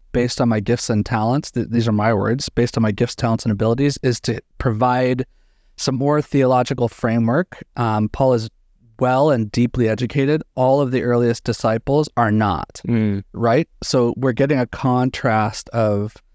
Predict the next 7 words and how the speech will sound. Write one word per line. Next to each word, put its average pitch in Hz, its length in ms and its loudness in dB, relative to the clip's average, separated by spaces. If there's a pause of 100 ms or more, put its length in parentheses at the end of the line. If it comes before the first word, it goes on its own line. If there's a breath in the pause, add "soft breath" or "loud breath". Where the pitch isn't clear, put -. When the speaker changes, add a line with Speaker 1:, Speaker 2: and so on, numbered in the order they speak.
(160)
Speaker 1:
experience. 120 920 -2
So - 180 -2
I 110 80 2
think 117 220 0
it's, - 300 -4
it's, - 500 -6
um, 110 320 0